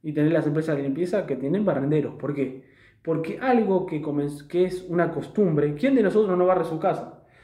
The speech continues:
Tranquilamente se podría decir que es barrendero. ¿Qué es el barrendero? O sea, ¿el oficio de barrendero qué es?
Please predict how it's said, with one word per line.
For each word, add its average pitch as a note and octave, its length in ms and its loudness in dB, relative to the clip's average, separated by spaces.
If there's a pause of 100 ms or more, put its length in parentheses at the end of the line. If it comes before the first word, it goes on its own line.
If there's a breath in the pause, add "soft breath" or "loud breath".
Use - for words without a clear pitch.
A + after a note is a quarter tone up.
(140 soft breath)
Tranquilamente G3 560 0
se F3 100 0
podría D3+ 240 4
decir E3+ 200 2
que E3 80 0
es D#3+ 60 2
barrendero. D3 840 0 (180)
¿Qué - 160 -6
es A#3 160 -2
el E3+ 100 0
barrendero? C#3 580 0
O - 40 -12
sea, C3+ 220 -6
¿el F#3 100 4
oficio A3+ 320 2
de G3 60 4
barrendero F#3+ 440 2
qué C3 140 -2
es? - 260 -10